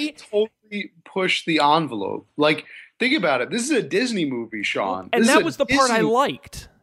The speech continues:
Speaker 2: That's
Speaker 1: and
Speaker 2: what I'm
Speaker 1: all,
Speaker 2: saying.
Speaker 1: Disney movie, and all the characters at the end,
Speaker 2: And
Speaker 1: like, get, they get wiped out. Like,
Speaker 2: and when the, the
Speaker 1: wiped out.
Speaker 2: when the good-looking guy character, i-, when they're climbing the data vault and he falls and you think he dies, but then he comes back and shoots the guy.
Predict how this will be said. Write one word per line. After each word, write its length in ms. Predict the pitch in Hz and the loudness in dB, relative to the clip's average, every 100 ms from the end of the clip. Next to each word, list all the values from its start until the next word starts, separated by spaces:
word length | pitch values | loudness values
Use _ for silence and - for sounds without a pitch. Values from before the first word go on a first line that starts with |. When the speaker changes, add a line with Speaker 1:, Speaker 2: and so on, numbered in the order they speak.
| - | -2
Speaker 2:
That's 160 | 233 - | 0 2
Speaker 1:
and 60 | |
Speaker 2:
what 80 | 262 | 4
I'm 40 | 196 | 4
Speaker 1:
all, 60 | |
Speaker 2:
saying. 340 | 214 269 151 101 | 2 0 -4 -2
Speaker 1:
Disney 320 | 240 277 233 | 0 0 -4
movie, 340 | 208 208 185 175 | -2 0 2 4
and 100 | 160 | 4
all 160 | 175 | 4
the 80 | 190 | 2
characters 520 | - 190 180 165 151 | 2 2 2 -2 -6
at 40 | 139 | -6
the 160 | 143 | -6
end, 360 | 139 160 160 147 - _ _ | -4 -4 -4 -6 -10 _ _
Speaker 2:
And 160 | 208 214 | -2 -2
Speaker 1:
like, 120 | 131 | 0
get, 260 | - 139 - _ _ | 0 0 -2 _ _
they 80 | 156 | 2
get 220 | 175 147 | 4 4
wiped 340 | 131 180 208 - | 2 2 0 0
out. 380 | 120 214 104 - | 2 2 0 -2
Like, 200 | 127 - | 2 4
Speaker 2:
and 80 | 208 | 4
when 200 | 226 220 | 0 0
the, 120 | 208 | -2
the 280 | 175 160 190 | -4 0 4
Speaker 1:
wiped 380 | 196 247 - - _ | 4 0 -14 -20 _
out. 320 | 170 185 98 | 2 2 0
Speaker 2:
when 200 | 185 196 | 0 2
the 80 | 196 | 2
good-looking 760 | 160 190 208 208 208 190 170 151 | 2 0 2 0 0 -2 -4 -2
guy 480 | 165 151 170 202 214 | 2 4 4 2 -2
character, 840 | - 233 233 - 247 254 277 302 - - | -2 0 -2 -2 -4 -4 -6 -12 -20 -2
i-, 160 | 190 190 | 0 2
when 180 | 190 | 2
they're 100 | 190 | 2
climbing 420 | 170 - 185 208 202 | 0 0 0 0 -4
the 100 | 160 | -2
data 280 | 160 170 | 0 0
vault 380 | 190 208 220 247 - | 2 2 0 -2 -6
and 140 | 165 | -8
he 120 | 160 165 | -6 -4
falls 420 | - 156 165 170 | 0 4 4 2
and 80 | 156 | -2
you 60 | |
think 220 | 147 160 - | -4 -6 -6
he 100 | 185 | 0
dies, 400 | 180 175 185 170 | 2 4 2 -2
but 120 | 151 | -4
then 100 | 160 | -4
he 40 | |
comes 220 | 156 160 | -4 -4
back 220 | - 156 156 | 0 0 0
and 100 | 135 | -6
shoots 300 | 147 165 - | -6 -6 -4
the 80 | |
guy. 400 | 208 214 233 269 | 0 0 0 -4